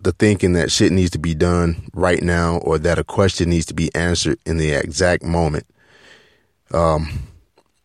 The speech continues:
the more chaotic and hectic our lives become, the more we fall into this way of thinking. Like, for example, if you take, uh, let's say, uh, texting and driving, to where it, it's gotten so bad that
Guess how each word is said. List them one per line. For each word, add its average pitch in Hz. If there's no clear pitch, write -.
the 101
more 98
chaotic 104
and 82
hectic 92
our 82
lives 85
become, 85
the -
more 85
we 85
fall 85
into 80
this 76
way 78
of 73
thinking. 92
Like, 82
for 87
example, 80
if 78
you 92
take, 85
uh, 76
let's 82
say, -
uh, -
texting 92
and 82
driving, 78
to -
where 82
it, 92
it's 92
gotten 95
so 101
bad 95
that 85